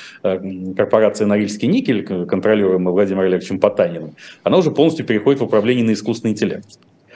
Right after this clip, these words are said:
Видимо, это делается еще и для того, чтобы обезопаситься от исков Олега Владимировича Дерипаски, еще одного акционера,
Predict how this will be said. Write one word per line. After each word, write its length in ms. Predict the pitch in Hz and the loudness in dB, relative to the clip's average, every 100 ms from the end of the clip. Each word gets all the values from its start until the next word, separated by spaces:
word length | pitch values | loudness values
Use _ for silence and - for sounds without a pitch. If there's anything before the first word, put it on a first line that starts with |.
| - - - | -20 -12 -4
Видимо, 280 | 156 151 | 2 2
это 120 | 120 113 | 2 4
делается 340 | 131 120 120 | 4 4 0
еще 180 | 110 120 | -2 -2
и 40 | |
для 120 | 107 107 | 0 0
того, 240 | 123 190 | 2 2
чтобы 280 | 196 135 131 | 0 2 2
обезопаситься 580 | 107 107 110 135 135 98 | 2 0 0 -2 0 -2
от 100 | 123 | -2
исков 300 | 117 - - | -4 -2 0
Олега 200 | 107 104 | 0 2
Владимировича 320 | 107 107 107 | 2 2 -2
Дерипаски, 540 | 104 127 - 73 - 87 | -2 0 -2 -4 -10 -10
еще 180 | - | -6
одного 200 | 82 85 87 | -6 -2 -4
акционера, 600 | - 98 160 180 151 | -2 0 2 0 -2